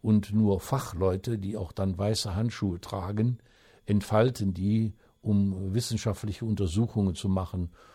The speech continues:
um den Zu-, äh, Zustand zu prüfen. Aber was wir tun,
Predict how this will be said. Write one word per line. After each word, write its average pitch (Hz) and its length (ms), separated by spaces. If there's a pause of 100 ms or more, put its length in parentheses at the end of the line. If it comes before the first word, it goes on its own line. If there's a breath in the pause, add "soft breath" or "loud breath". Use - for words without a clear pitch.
(200 soft breath)
um 101 160
den 101 140
Zu-, - 340
äh, 95 100
Zustand 104 460
zu 95 140
prüfen. - 520 (560)
Aber 104 460
was - 200
wir 80 120
tun, 123 420